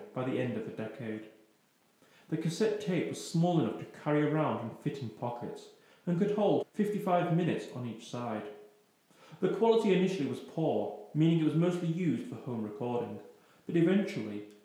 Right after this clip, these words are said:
like the revolving disc, the technology improved. From the decade following its introduction,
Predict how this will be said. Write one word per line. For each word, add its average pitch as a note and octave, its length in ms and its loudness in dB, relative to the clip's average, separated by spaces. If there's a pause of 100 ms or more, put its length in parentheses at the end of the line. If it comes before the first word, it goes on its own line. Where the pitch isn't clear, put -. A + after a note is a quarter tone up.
like C3+ 220 0
the D3+ 80 4
revolving C3+ 460 0
disc, C3 340 -2 (300)
the C3 80 -6
technology C3+ 500 -4
improved. A2 600 -6 (1900)
From G3 160 6
the G3 60 6
decade - 520 2
following F3 300 2
its G#2+ 100 -2
introduction, A2+ 720 -6